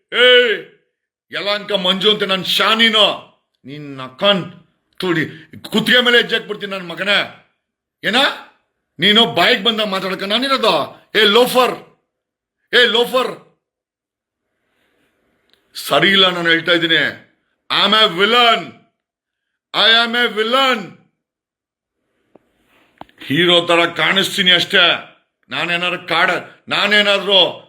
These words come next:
ಬುಲಿ ಮಾಡಕ್ ಯೋಚ್ಕೊಂಡ್ರೆ ಮಕ್ಕಳ ನೆಮ್ಮದಿ ಹೊರ್ಟೋಗ್ಬಿಡುತ್ತೆ ನಿಮ್ಗೆ. ಒಬ್ಬ, ಏ, ಬಸವರಾಜ ಬೊಮ್ಮಾಯಿ ಎಕ್ಸ್ ಸಿ ಎಂ ಅನ್ನ ಬಿಟ್ಟಿಲ್ಲ, ಬೋಳಿ ನನ್ ಮಕ್ಕಳ. ಕರ್ನಾಟಕದ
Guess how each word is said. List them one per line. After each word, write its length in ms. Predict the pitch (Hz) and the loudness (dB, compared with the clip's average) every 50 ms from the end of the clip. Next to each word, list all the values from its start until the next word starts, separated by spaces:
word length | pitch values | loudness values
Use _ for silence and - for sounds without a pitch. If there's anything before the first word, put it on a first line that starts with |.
| _ _ - | _ _ -18
ಬುಲಿ 380 | 107 113 147 165 185 196 196 | -10 -8 -6 -2 0 0 0
ಮಾಡಕ್ 360 | 190 175 175 175 175 170 - | 0 0 0 0 0 0 -2
ಯೋಚ್ಕೊಂಡ್ರೆ 920 | 180 170 170 170 - - 190 175 170 170 175 170 160 143 120 - - - _ _ _ _ 110 | -2 -2 -2 -2 -4 -4 -6 -4 -2 0 0 2 2 2 0 -2 -8 -16 _ _ _ _ -14
ಮಕ್ಕಳ 240 | 139 139 - - 185 | -12 -8 -4 -2 -2
ನೆಮ್ಮದಿ 480 | 180 180 170 151 151 156 180 185 170 202 | 0 0 -2 -2 -4 -6 -6 -2 0 0
ಹೊರ್ಟೋಗ್ಬಿಡುತ್ತೆ 520 | 185 180 156 175 170 165 165 151 156 170 | 0 2 2 0 0 0 -2 -2 -2 -2
ನಿಮ್ಗೆ. 600 | 165 160 160 156 156 147 127 104 - - - _ _ _ _ _ _ _ _ _ _ _ _ _ _ _ | -2 -2 0 2 2 4 2 2 -2 -8 -18 _ _ _ _ _ _ _ _ _ _ _ _ _ _ _
ಒಬ್ಬ, 240 | 117 147 180 165 175 214 208 196 175 - - - _ _ _ _ - | -2 -2 0 2 2 2 2 2 0 -2 -6 -12 _ _ _ _ 0
ಏ, 300 | 208 247 254 247 226 208 180 147 - _ _ _ 98 101 | 4 4 6 6 4 2 -2 -6 -12 _ _ _ _ _
ಬಸವರಾಜ 540 | 147 156 156 - 190 180 185 190 180 151 147 | -14 -14 -12 -14 -12 -10 -8 -8 -8 -10 -12
ಬೊಮ್ಮಾಯಿ 440 | 139 160 165 165 170 180 180 170 | -12 -10 -10 -8 -4 0 2 2
ಎಕ್ಸ್ 260 | 156 156 156 - - - | 2 2 2 -2 -4 0
ಸಿ 100 | 202 202 | 2 2
ಎಂ 140 | 196 190 | 2 2
ಅನ್ನ 140 | 180 180 180 | 2 2 0
ಬಿಟ್ಟಿಲ್ಲ, 440 | 170 151 170 165 165 185 175 175 175 170 131 | 0 0 0 -2 -2 0 2 2 2 0 0
ಬೋಳಿ 280 | 127 165 185 190 190 190 | 0 2 2 4 4 2
ನನ್ 220 | 180 180 175 175 | 2 0 -2 -2
ಮಕ್ಕಳ. 240 | 170 170 170 - 202 202 196 185 156 - - - _ _ _ _ _ _ _ _ _ _ _ _ _ _ _ _ _ _ _ _ _ _ _ _ _ _ _ _ _ | -2 -4 -4 -2 0 0 2 0 -2 -4 -10 -18 _ _ _ _ _ _ _ _ _ _ _ _ _ _ _ _ _ _ _ _ _ _ _ _ _ _ _ _ _
ಕರ್ನಾಟಕದ 600 | - 190 202 208 220 226 220 - 220 196 220 | -2 0 0 2 2 2 2 2 0 -2 0